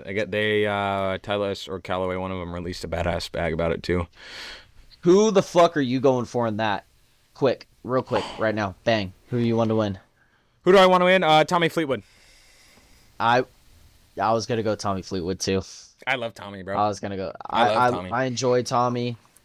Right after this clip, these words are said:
Speaker 2: I wouldn't mind seeing Rahm, Scheffler, Rory win one
Speaker 1: Cam
Speaker 2: of those,
Speaker 1: Smith.
Speaker 2: but
Speaker 1: Cam Smith's my second pick.
Speaker 2: he's always sneaky.
Speaker 1: Cam
Speaker 2: If I had to
Speaker 1: Smith's my
Speaker 2: go
Speaker 1: second
Speaker 2: second,
Speaker 1: pick.
Speaker 2: if, if I had to go second pick, I'd probably just go Scotty 'cause I love that motherfucker. I think he's just a fucking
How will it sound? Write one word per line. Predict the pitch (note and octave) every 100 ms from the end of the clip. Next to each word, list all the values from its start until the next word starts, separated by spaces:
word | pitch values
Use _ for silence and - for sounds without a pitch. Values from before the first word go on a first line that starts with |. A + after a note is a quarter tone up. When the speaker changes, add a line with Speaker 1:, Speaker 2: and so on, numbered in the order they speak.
| -
Speaker 2:
I |
wouldn't | B2+ D#3+
mind | D#3 D#3 D3+
seeing | E3 D#3
Rahm, | A#2+ A2+ B2 B2+ C3
Scheffler, | - B2 A#2+ - B2+ B2 A2
Rory | G#2 A#2 A#2+ A#2+ A2+
win | A2 A#2
one | A#2
Speaker 1:
Cam | A#2
Speaker 2:
of | A2+
those, | A2+ A#2 A2
Speaker 1:
Smith. | -
Speaker 2:
but | G#2 G2 -
Speaker 1:
Cam | - C3
Smith's | - C#3 B2+
my | B2
second | A#2 A#2+ A2
pick. | - A2 - _ _ _ _ _ - - -
Speaker 2:
he's | A#2+
always | C#3+ A#2+
sneaky. | - G2+ F#2+ G2+ - _ _ _ -
Speaker 1:
Cam | A#2
Speaker 2:
If | D#3
I | E3
had | F3+
to |
Speaker 1:
Smith's | E3
my | D#3
Speaker 2:
go |
Speaker 1:
second | C#3+
Speaker 2:
second, | C#3+ C#3 D#3+
Speaker 1:
pick. | -
Speaker 2:
if, | C3+ - - _ _
if | -
I | D3+
had |
to | D3+
go | D3
second | C#3 - C3 B2
pick, | D3 C3+
I'd | B2 -
probably | A#2 A2+
just | G#2 -
go | G#2+
Scotty | - - - F#2+ G2 G#2+
'cause | A2+ F#2+
I |
love | F2 F2 F2
that | F#2
motherfucker. | F#2+ F#2+ G2+ F#2+ G2+ G2 _ _ _ -
I |
think | A2 G#2
he's | F#2+
just | G2+ F2
a |
fucking | D#2+ - F#2+ F2+